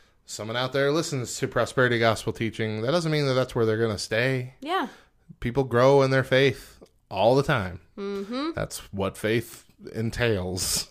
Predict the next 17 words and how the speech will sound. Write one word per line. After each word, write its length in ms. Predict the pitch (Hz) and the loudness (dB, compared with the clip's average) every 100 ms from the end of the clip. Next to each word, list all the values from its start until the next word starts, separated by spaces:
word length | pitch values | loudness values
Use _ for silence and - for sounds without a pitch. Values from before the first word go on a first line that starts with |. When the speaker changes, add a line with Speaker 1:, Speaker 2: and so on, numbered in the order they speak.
| - | -8
Speaker 2:
I 80 | 247 | -4
mean, 140 | 254 | 2
that's 260 | 277 277 - | 2 0 0
at 160 | 262 - | 4 4
least 220 | - - | 4 4
what 120 | 208 | 4
you're 120 | 220 | 4
Speaker 1:
<laughs> 20 | 220 | 0
Speaker 2:
supposed 460 | 214 240 262 - | -2 0 0 -2
to 60 | 208 | -6
be 120 | 185 | -6
doing 400 | 175 160 165 165 | -6 -8 -8 -10
is, 240 | 147 - 135 | -12 -14 -12
Speaker 1:
Right. 220 | 123 107 98 | -6 -6 -4
Speaker 2:
is 80 | |
constantly 920 | - 240 254 - 233 - 214 196 185 185 - - 196 | 0 0 0 -4 -6 -6 -6 -6 -6 -10 -18 -18 -10
growing. 680 | 208 214 185 170 160 156 | -2 0 0 -2 -8 -14